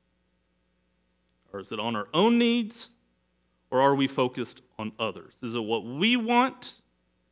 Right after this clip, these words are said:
or is it what we should be doing for others? And we're guilty,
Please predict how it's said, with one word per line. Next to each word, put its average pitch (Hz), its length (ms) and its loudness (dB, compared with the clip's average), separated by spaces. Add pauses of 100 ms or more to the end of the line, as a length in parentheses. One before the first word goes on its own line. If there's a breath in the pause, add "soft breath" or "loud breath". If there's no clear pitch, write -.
(680)
or 117 240 -2
is 117 100 -4
it 120 40 -6
what 123 240 -2
we 127 160 -2
should 131 180 -10
be 113 220 -6 (760 soft breath)
doing 135 540 4
for 110 240 -6
others? - 460 -12 (600)
And 110 80 -8
we're 160 140 2
guilty, 170 580 4